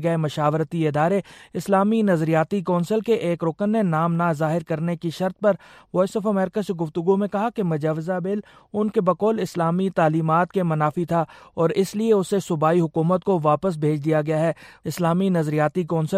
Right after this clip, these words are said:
کے رکن کے مطابق مجوزہ بل کو از سر نو تیار کرنا ہوگا کیونکہ ان کے بقول اس میں بہت سی خامیاں تھیں۔ مسودہ قانون میں خواتین کے خلاف تشدد کے واقعات، خاص طور پر گھریلو تشدد کی روک تھام کے لیے اقدامات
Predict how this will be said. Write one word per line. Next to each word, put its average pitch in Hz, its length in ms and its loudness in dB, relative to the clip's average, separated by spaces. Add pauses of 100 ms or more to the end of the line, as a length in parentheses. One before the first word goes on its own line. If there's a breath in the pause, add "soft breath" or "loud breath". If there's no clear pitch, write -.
کے 180 120 0
رکن 165 280 0
کے 175 100 -4
مطابق 156 500 -2
مجوزہ 151 520 -2
بل 175 140 -2
کو 190 220 0 (300 loud breath)
از 180 180 -2
سر 202 320 2
نو 190 200 2
تیار 165 300 2
کرنا 160 280 -2
ہوگا 151 300 0 (340 loud breath)
کیونکہ 180 260 2
ان 180 140 2
کے 175 100 0
بقول 180 400 0
اس - 200 -4
میں 180 160 0
بہت 156 300 -2 (100)
سی 185 120 0
خامیاں 156 380 -2
تھیں۔ 165 200 -2 (320 loud breath)
مسودہ 160 560 0
قانون 170 440 0
میں 208 100 2
خواتین 170 540 0
کے 180 220 -2
خلاف 185 300 -2
تشدد 160 500 -4
کے 170 120 0
واقعات، 160 500 0 (320 loud breath)
خاص 190 280 0
طور 202 180 0
پر 226 240 -2
گھریلو 170 360 0
تشدد 170 560 -4
کی 190 160 -2
روک 151 260 0
تھام 165 240 -4
کے 180 120 -4
لیے 175 160 0
اقدامات 151 680 -2